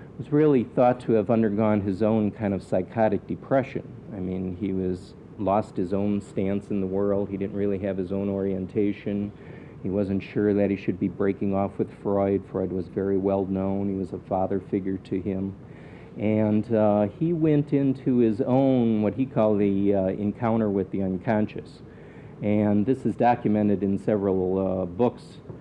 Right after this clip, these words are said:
uh, where he did his own paintings, he pursued his, uh, dreams, he, he went back to his childhood games, built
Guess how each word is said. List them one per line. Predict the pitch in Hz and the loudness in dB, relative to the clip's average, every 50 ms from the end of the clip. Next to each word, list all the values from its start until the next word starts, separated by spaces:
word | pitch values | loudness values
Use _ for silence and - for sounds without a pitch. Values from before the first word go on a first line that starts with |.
| - - - - - | -18 -20 -18 -10 -4
uh, | 104 98 95 98 98 | -2 0 0 2 2
where | 98 92 95 98 95 | 2 2 2 2 2
he | 90 - 113 104 | 0 0 0 0
did | 98 104 95 | 2 2 2
his | 98 92 - | 2 2 2
own | 110 98 95 95 | 0 0 0 -2
paintings, | - - - 135 131 131 127 123 123 120 120 117 113 110 110 107 98 90 - - | -4 -2 0 2 2 4 4 4 4 4 4 4 2 2 2 0 0 -2 -6 -6
he | - 92 92 92 90 | -6 -4 -4 -4 -6
pursued | - - 98 87 - - - 101 101 92 | -4 -6 -6 -6 -4 -2 0 0 2 2
his, | 95 92 90 90 85 - - - | 2 2 0 0 -4 -8 -4 -2
uh, | 107 98 92 90 85 | 0 0 0 0 -2
dreams, | - 117 120 131 139 135 131 131 127 123 123 117 - - | 0 2 2 4 4 4 4 4 4 4 2 2 0 0
he, | - 101 90 - - - - - - - - - - - | 0 0 0 -2 -6 -14 -16 -18 -16 -16 -16 -16 -10 -4
he | - 104 | -2 0
went | 95 107 110 101 98 | 2 4 4 4 4
back | 113 107 104 107 - - | 4 4 4 4 2 0
to | - 113 95 | 0 2 2
his | 92 87 | 2 0
childhood | - - - 117 110 107 107 95 - 101 87 85 92 | -2 0 2 2 4 4 2 2 2 0 -2 0 2
games, | - 120 123 123 123 123 120 117 107 95 | 2 4 4 6 6 6 6 4 2 0
built | - - 98 95 92 | -2 -2 -2 -2 -2